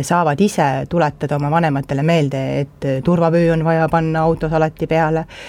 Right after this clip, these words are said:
et kollase tulega ei tohi üle tee joosta ja ma arvan, et, äh, igat lapsevanemat, äh, distsiplineerib ju see, kui tema enda laps ütleb, et kuule, mis see, mis sa teed, ei ole küll okei, et, äh, see on nagu, kui me täna suudame kasvatada tublisid liiklejaid, siis,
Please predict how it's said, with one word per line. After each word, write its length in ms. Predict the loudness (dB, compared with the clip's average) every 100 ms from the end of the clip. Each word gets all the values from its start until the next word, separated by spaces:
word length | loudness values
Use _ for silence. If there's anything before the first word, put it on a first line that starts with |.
| -8 -6
et 180 | -2
kollase 360 | 0 2 2 0
tulega 320 | 2 2 2
ei 100 | 2
tohi 240 | 2 2 2
üle 160 | 2
tee 220 | 2 2 2
joosta 420 | 0 -4 -6 -6 -4
ja 80 | 0
ma 160 | 2 2
arvan, 220 | 2 0 -4
et, 180 | -4 -2
äh, 160 | 0 2
igat 260 | 0 0 -2
lapsevanemat, 800 | -2 0 2 0 0 -2 -2
äh, 160 | -4 -4 -8 -16 -18 -2
distsiplineerib 720 | 0 2 0 2 2 2 2
ju 20 |
see, 220 | 2 2 2
kui 140 | 0
tema 220 | 2 2 2
enda 220 | 2 2
laps 260 | 0 -4
ütleb, 320 | -6 -4 -6 -8
et 120 | -4
kuule, 280 | 0 2 0 -6 -4
mis 200 | -4 0
see, 160 | 0 0
mis 120 | 0
sa 100 | 0
teed, 340 | 2 2 0 0
ei 200 | 2 2
ole 160 | 2 2
küll 160 | 2 0
okei, 460 | -2 -4 -4 -6
et, 280 | -14 -16 -8
äh, 260 | -6 -4 -4
see 140 | 0 2
on 120 | 2
nagu, 260 | 0 0 -2 -4 -14 -6
kui 120 | -2
me 60 | 2
täna 220 | 2 0 0
suudame 340 | -2 0 0
kasvatada 580 | 0 0 -4 -2 0 0
tublisid 420 | 0 0 0 0
liiklejaid, 640 | 2 2 2 2 2 0 -2
siis, 260 | -6 -4